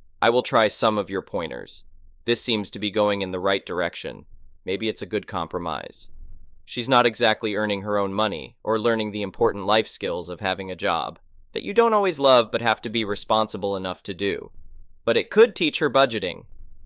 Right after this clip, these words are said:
Thank you. You have given me lots of good ideas. To those of you who throw hate at me for raising her to be an entitled rich girl,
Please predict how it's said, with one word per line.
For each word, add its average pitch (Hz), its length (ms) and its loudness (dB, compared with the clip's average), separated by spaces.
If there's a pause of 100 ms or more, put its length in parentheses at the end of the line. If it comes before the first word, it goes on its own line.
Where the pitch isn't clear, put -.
(300)
Thank 107 260 2
you. 85 160 -4
You 98 200 -4
have 101 120 -2
given 110 240 0
me 107 140 -4
lots 110 360 4
of 87 140 -10
good 90 160 -4
ideas. 82 640 -8 (640)
To 185 100 4
those 185 260 8
of 165 100 -2
you 165 140 2
who 156 140 2
throw 147 260 6
hate 127 240 4
at 110 140 0
me 110 140 -2
for 107 140 -4
raising 113 380 2
her 107 180 0
to 110 120 -8
be 110 160 0
an 104 80 0
entitled 107 500 0
rich 107 300 -2
girl, 90 320 -4